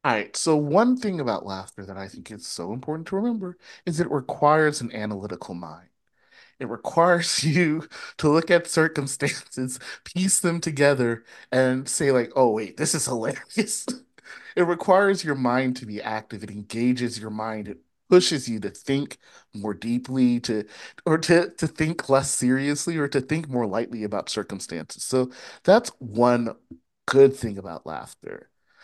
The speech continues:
Another good thing is that laughter is refreshing. If you're ever sort of in a tense moment and you can find something in that moment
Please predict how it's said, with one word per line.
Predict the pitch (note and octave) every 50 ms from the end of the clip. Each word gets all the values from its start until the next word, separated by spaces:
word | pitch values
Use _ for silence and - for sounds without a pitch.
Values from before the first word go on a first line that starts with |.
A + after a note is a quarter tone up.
| - - - -
Another | G#3+ A3+ D#4 F#4+ F4+ D#4+ A3
good | C#3+ C#3 A#2+ A#2+
thing | - A#2+ A#2 A2+ A#2+ A#2 B2+ - - - - _ -
is | A3+ A3 A3
that | C4+ B3+ B3 B3 - _ _ -
laughter | E3 G3 B3+ D#4 D#4+ D#4+ D#4 C4+ A3+
is | - E3+ E3 D3 - -
refreshing. | A#2+ G#2 - - A#2+ G#2+ - - - F#2 D#2 - _ - - _ _ _ _ _ _ _ _ _ _ _ _ _ _ -
If | G3 G#3 G#3 G#3+
you're | A3+ D#4 F#4+ G#4 -
ever | F3 F3 F3+ F3 F#3+ F#3+ F#3+ F#3
sort | F#3 - - D#3 D#3+ D#3
of | D3 C#3
in | C#3 B2+
a | A2+ G2+
tense | - - - - - B2+ B2 C3 B2+ - -
moment | A2 G#2 G#2 G#2 G#2 A2+ A#2 A#2+ A#2+ B2+ B2+ - - _ _ _ _ _ _ _ _ _ _ - - - -
and | C3 C3 C3 B2+ B2+ B2+ B2+
you | D3+ E3+ E3+
can | - - C3+ B2
find | - - - - B2 - D#3 D3+ D3 C#3+
something | - - C#3+ B2+ B2+ C3 A#2 A2+ - -
in | - B2 A#2+ B2+ B2+
that | B2 A#2+ A#2 - A2+
moment | A2+ A#2 A2 G#2+ G#2+ G#2+ G#2 F#2 - -